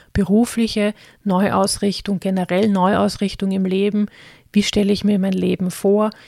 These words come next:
Wie möchte ich leben? Ähm, da ist, da, da, da, da fließt wahnsinnig viel hinein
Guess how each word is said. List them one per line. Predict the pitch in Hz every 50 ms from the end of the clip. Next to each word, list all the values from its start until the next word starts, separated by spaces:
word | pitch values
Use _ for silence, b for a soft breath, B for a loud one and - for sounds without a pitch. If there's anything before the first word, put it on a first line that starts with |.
| B B
Wie | B 196 196
möchte | 196 196 208 226 226 - - -
ich | 208 214 202 - 196
leben? | 196 196 190 196 196 202 196 - B B B B B B B B
Ähm, | - 196 202 208 196 190 190 185 185 - _ _ _ -
da | 180 180
ist, | 190 180 - - - -
da, | 185 180
da, | - 185 175 175
da, | 170 - 175 175 180 175 175 175 175
da | - 185
fließt | - - 220 208 - - 180
wahnsinnig | 170 175 180 208 220 226 220 220 202 220 202 196 202 -
viel | - - - 208
hinein | 175 202 196 185 175 180 190 190 190